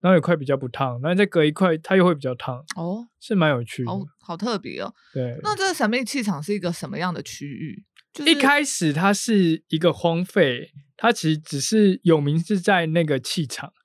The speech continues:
Speaker 2: 嗯。
Speaker 1: 后来是因为就是可能政府有想要整理这一块吧，
Speaker 2: 嗯。
Speaker 1: 那老板就是承租下来，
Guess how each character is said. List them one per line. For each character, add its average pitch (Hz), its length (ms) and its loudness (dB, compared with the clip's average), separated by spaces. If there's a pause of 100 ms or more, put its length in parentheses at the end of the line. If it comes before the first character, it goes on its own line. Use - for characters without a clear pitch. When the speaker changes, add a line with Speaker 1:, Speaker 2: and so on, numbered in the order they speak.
Speaker 2:
嗯。 202 320 -6
Speaker 1:
后 240 200 4
来 170 220 4
是 202 460 6
因 208 300 4
为 190 540 6
就 - 120 0
是 240 80 4
可 185 100 6
能 156 100 2
政 208 240 4
府 170 80 0
有 160 160 8
想 170 160 2
要 165 220 4
整 151 260 -2
理 143 120 -2
这 139 180 0
一 131 80 -2
块 123 320 -4
吧， - 240 -18
Speaker 2:
嗯。 - 100 -4
Speaker 1:
那 165 140 4
老 156 180 4
板 151 200 0
就 151 100 -2
是 151 180 -4
承 131 280 -4
租 147 180 -4
下 147 300 -4
来， 175 180 -12